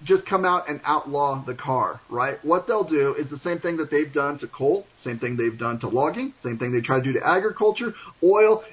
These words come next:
every other industry they don't like. They try to throw, I'll, I'll just call them add-ons, monetary add-ons. It's like, okay, here's an extra dollar here, an extra ten dollars there, an extra ten cents there,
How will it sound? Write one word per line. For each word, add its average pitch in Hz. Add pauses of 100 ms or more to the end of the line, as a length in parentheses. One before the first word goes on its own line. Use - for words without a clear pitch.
every 220
other 220
industry 190
they 175
don't 139
like. 131 (280)
They 147
try 180
to 165
throw, 170
I'll, 135
I'll 143
just 151
call 156
them 131
add-ons, 120
monetary 151
add-ons. 113
It's 117
like, 113
okay, 147
here's 143
an 127
extra -
dollar 156
here, 127 (200)
an -
extra 131
ten 135
dollars 165
there, 117 (160)
an -
extra 139
ten 156
cents 175
there, 135